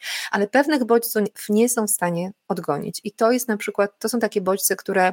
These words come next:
są wyjątkowo dla nas kuszące. Widok telefonu jest wyjątkowo kuszący dla, mm, dla mózgu. I rzeczywiście badania dowiodły, że w momencie, kiedy słyszymy powiadomienie lub widzimy je na ekranie telefonu,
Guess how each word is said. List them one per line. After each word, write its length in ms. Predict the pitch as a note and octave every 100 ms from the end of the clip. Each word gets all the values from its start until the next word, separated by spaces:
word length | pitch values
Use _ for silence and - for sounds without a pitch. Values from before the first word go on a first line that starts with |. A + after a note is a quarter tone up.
| -
są 260 | - F3 E3+ E3+
wyjątkowo 800 | A#3+ A#3 G3+ - - G3 F#3+
dla 180 | F3+ E3+
nas 200 | E3+ F3
kuszące. 600 | - - D#3+ D#3+ - A#3 - - - -
Widok 260 | G#3 A3 A3
telefonu 480 | G3+ F#3 - F3+ F#3
jest 260 | F#3 -
wyjątkowo 520 | F#3 G3+ G3 - F3
kuszący 480 | F3 F3 D#3 D#3+ E3
dla, 280 | D3+ D#3 E3+ _ _ _ _ _ _ -
mm, 280 | F#3+ F#3 F#3
dla 180 | F3 F3
mózgu. 380 | F3+ F#3 G3 A#3+ - G3+
I 60 |
rzeczywiście 400 | G3 F#3+ G3 G#3
badania 360 | G3 F#3 F#3 F3+
dowiodły, 440 | F3 E3+ G3 G#3
że 120 | F#3+
w 40 | F#3
momencie, 460 | F#3 F#3+ G#3+ G#3
kiedy 220 | G3+ F#3 F3+
słyszymy 480 | F#3+ G3 A#3+ A3+
powiadomienie 600 | G#3+ E3 E3 F3 F#3 G3+
lub 160 | F3+ F3
widzimy 460 | F3 E3+ A3 A3 F#3+
je 100 | E3+
na 120 | E3+
ekranie 360 | - F#3+ F3+
telefonu, 580 | E3+ E3 - E3+ G3 C4